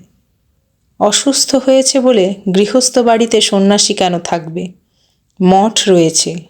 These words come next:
আশ্রম রয়েছে। সন্ন্যাসী ত্যাগের আদর্শ। কাঠের স্ত্রী মূর্তি পুতুল যদি রাস্তায় পু-, উপুড় করে পড়ে থাকে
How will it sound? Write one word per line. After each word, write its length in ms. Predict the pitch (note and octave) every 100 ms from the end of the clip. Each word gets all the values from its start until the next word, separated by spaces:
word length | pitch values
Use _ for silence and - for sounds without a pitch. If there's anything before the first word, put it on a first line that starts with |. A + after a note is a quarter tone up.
| _
আশ্রম 520 | F3+ E3+ - F#3 F3+
রয়েছে। 540 | F3 D#3+ D#3 - F3+ F3+ _ _ _ _ _ _ _ -
সন্ন্যাসী 800 | - G3 F#3+ G3+ - G3 F#3 - - _ _ _ _ -
ত্যাগের 380 | F3+ E3+ F#3
আদর্শ। 460 | D#3 D3+ D#3 - - - - _ _ _ _ _ _ _ _ _ _ _ -
কাঠের 400 | G3+ G3+ C4 C4
স্ত্রী 360 | - - B3+
মূর্তি 560 | B3 B3+ B3+ G#3+ F#3 F#3+ - _
পুতুল 380 | G#3 G#3 A3+ A3
যদি 240 | A3+ A3 G#3+
রাস্তায় 480 | F3+ F#3 - G#3 G#3 -
পু-, 100 | -
উপুড় 340 | G3 - A#3
করে 400 | A#3 G#3+ F3 F3+ - _ _ _ _
পড়ে 200 | F#3 G3
থাকে 460 | G3 G#3+ G#3 D#3